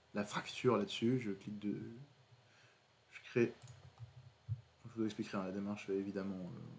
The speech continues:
dans le focus material. On va impacter, euh, que ça. Hop. Donc là, je clique de-, deux, deux fois dessus, donc j'ai ma brush. On voit que la brush, en fait, je clique une fois et ça va créer un point de simulation qui va projeter des particules, euh,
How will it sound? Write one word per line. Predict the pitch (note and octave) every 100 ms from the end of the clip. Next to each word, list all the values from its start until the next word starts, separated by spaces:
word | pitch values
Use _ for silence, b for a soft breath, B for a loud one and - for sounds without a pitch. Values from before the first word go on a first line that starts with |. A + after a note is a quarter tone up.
| - - - A#2+
dans | A2
le |
focus | A2+ G#2 -
material. | G2 F#2+ G2 A2+ A#2 - - - - - - - _ - - - - B B B - - - -
On | G#2
va | G2+
impacter, | - G2+ - G#2+ G2+
euh, | F#2 F#2+ - - - - -
que | -
ça. | - - G#2 G#2 - - - -
Hop. | A#2+ A#2+ - - - - - - - - _ _ _ - - - - - - - - -
Donc | A#2
là, | A#2+
je | A2+
clique | - A#2
de-, | A2+ G#2+ B2+
deux, | C3
deux | B2+ C3+
fois | C3 C3+
dessus, | A#2+ A#2 - A#2
donc | G#2+ G#2+
j'ai | A2
ma | G#2
brush. | G#2 A#2+ A#2+
On |
voit | G#2+
que | G#2+
la | F#2+
brush, | G#2+ A2+
en | G#2
fait, | G#2+
je | G2
clique | - - -
une | A2
fois | - G#2 A2 - - - - _ _ A2+
et |
ça | -
va | G#2+
créer | G#2 A2+
un | G#2
point | G#2 A#2
de |
simulation | - A2 G2+ G2 A#2
qui | A2
va | F#2+
projeter | - G#2+ -
des | G#2+ G2+
particules, | - - - - G#2 G#2
euh, | - - - - - - _ _ _ _ - -